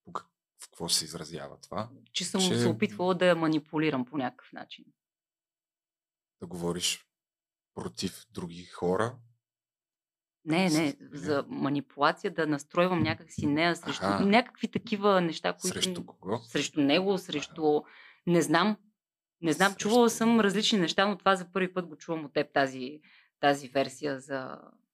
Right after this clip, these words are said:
Speaker 1: Ами, добре. М, и, и все
Speaker 2: И
Speaker 1: пак
Speaker 2: тук,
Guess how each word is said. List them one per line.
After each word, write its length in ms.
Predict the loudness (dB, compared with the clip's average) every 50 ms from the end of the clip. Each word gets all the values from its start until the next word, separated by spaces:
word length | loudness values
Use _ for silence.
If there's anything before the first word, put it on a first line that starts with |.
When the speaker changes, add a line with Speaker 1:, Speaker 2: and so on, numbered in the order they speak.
| _ _ _ _ _ _ _ _ _ _ _ _ _ _ _ _ _ _ _ _ _ _ _ _ _ _ _ _ _ _ _
Speaker 1:
Ами, 300 | -2 0 0 0 0 -2
добре. 520 | -2 -2 -2 2 4 4 4 6 4 4 2 0 -2 -6 -12 -18 -20 -20 -20 -20 _ -12
М, 380 | -10 -8 -6 -4 -4 -6 -6 -10 _ _ _ _ _ _ _ _ _ _ _ _ _ _ _ _ _ _ _
и, 300 | 0 2 2 2 2 -2 -6 -14 -20 _ _ _ _ _ _ _ _ _ _ _ _ _ _ _ _ _ _ _ _ _ _ _ _ _ _ _ _ -16
и 60 | -8
все 200 | -2 0 2 2
Speaker 2:
И 140 | 2 2 2
Speaker 1:
пак 100 | 2 4
Speaker 2:
тук, 460 | 4 4 2 0 -6 -12 -20 -20 _